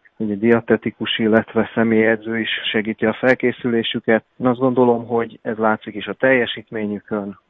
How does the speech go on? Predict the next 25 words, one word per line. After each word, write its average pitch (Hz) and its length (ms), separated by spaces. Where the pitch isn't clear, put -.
Nagyon 120 320
magabiztosak 117 680
voltak 110 300
a 107 60
párosba, 104 580
szinte 107 240
ellenfél 107 540
nélkül 113 420
versenyeztek, 113 800
ezt 107 180
most - 320
egyébként 110 460
a 110 200
hétvégi 110 440
világkupán 110 680
nemzetközi 123 540
mezőnybe 120 440
is 117 120
lemérhetik. 110 720
Hát 135 160
ugye 135 200
Lakatos 127 460
Zsanett 131 420
is 117 180
fejlődött, 123 840